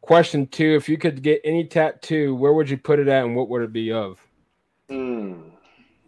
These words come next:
Speaker 2: I have tattoos already. But you know what, dude? You wanna know the honest to God's truth? I've always wanted a tattoo on my neck, dude. It's just a
Speaker 1: Nice.
Speaker 2: big old fat, like, something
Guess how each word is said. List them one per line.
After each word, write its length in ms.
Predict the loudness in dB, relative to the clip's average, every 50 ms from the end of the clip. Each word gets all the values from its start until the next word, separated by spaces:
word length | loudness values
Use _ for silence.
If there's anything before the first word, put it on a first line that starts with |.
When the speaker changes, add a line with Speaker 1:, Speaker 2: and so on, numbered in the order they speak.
| _ _ _ -20 -20 -20 -20 _ _ -20 -20 _ _ _ _ _ _ _ _ _ _ _ _ _ -20 _ _ _ _ _ _ _ _ _ _ _ _ _ _ -6
Speaker 2:
I 80 | -4 2
have 260 | 4 4 4 4 4
tattoos 880 | 2 2 2 2 2 2 4 6 6 6 4 2 -2 -6 -10 -16 -20 _ _ _ _ _ _ _
already. 680 | -8 -6 -4 -4 -4 -2 -2 -2 -4 -6 -8 -10 -14 -18 _ _ _ _ _ _ _ _ _ -20 -20 -20 _ _
But 160 | -2 -2 -2
you 80 | 0 2
know 120 | 4 6
what, 280 | 6 6 6 4 0 -2
dude? 260 | -2 0 0 0 -2 -4 -8 -16 _ _ _ _ _ _ _
You 200 | 2 6 8 10
wanna 180 | 10 10 8 8
know 140 | 6 4 2
the 100 | 2 4
honest 320 | 4 6 6 4 2 2 2
to 60 | 4
God's 320 | 6 8 8 8 6 4 2
truth? 360 | 2 4 6 6 6 4 2 0 -2
I've 160 | 0 4 6
always 280 | 8 10 10 8 8 6
wanted 240 | 4 2 2 2 2
a 60 | 0
tattoo 560 | 0 0 2 2 2 0 2 2 2 2 2
on 100 | -2 -6
my 80 | -10 -12
neck, 260 | -14 -16 -16 -18 -20 _ _
dude. 180 | -16 -16 -16 -18 _ _ _ _ _ _ _ _
It's 160 | _ -20 -18
just 200 | -14 -12 -6 -2
a 40 | 0
Speaker 1:
Nice. 140 | 0 4 4
Speaker 2:
big 140 | 4 6 6
old 200 | 6 4 4 2 -2 -10 _
fat, 380 | 0 0 2 2 0 -2 -4 -4
like, 400 | -4 -4 -6 -8 -12 -16 _ _ _ _ _ _ _ _ _ _ _ _ _ _
something 440 | -12 -10 0 4 4 4 4 2 0